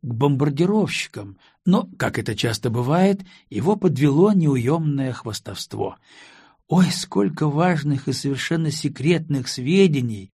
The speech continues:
на добывание которых в любом ином случае потребовалась бы масса времени, средств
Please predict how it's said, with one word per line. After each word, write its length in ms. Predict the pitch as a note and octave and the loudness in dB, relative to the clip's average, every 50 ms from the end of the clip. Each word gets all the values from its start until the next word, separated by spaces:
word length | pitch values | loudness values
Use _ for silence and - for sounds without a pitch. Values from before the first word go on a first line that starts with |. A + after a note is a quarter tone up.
| _ _ - | _ _ -4
на 160 | C3 C3+ B2 | -4 -2 -2
добывание 600 | A#2+ B2+ A#2+ B2 A#2+ C3+ D#3+ E3+ D#3+ D#3 D3 - | -2 0 0 2 2 2 4 4 4 4 4 2
которых 580 | - C3+ A#2+ - D3 D#3+ D#3 D3 C#3 - - A#2+ | 0 -4 -4 -2 0 2 2 2 0 -2 -6 -12
в 100 | A2+ A2+ | -8 -6
любом 400 | B2 A#2+ A#2 D#3+ E3+ D#3 D3 C3+ | -6 -2 0 0 2 2 2 2
ином 240 | C#3 D#3 E3 D3 | 0 0 -2 -2
случае 640 | - - - D3 F3 D#3 D#3+ - D3+ D3+ C#3+ C3 - - - - _ _ | -4 -4 -2 -2 -2 -2 -2 0 0 2 2 0 -2 -6 -16 -20 _ _
потребовалась 840 | - C3 - B2+ A#2+ C#3 E3+ F3+ D#3+ D3+ D3 C#3+ C#3+ C#3 C3+ B2+ | -6 -6 -4 -2 0 2 2 2 2 2 2 2 0 0 0 -2
бы 160 | A2+ A#2+ B2 A#2+ | -4 -4 -4 -2
масса 400 | B2+ C#3+ E3 E3 - - C3 B2 | -2 -2 -2 -4 -4 -6 -6 -4
времени, 540 | B2+ C3+ D#3 F3 F#3 E3+ D3 C#3 B2+ B2+ | 0 0 2 2 2 2 0 -2 -4 -8
средств 640 | B2 - - B2+ B2+ E3 F#3 E3+ D3+ - - - - | -8 -6 -4 -2 2 2 2 2 0 -2 -8 -16 -20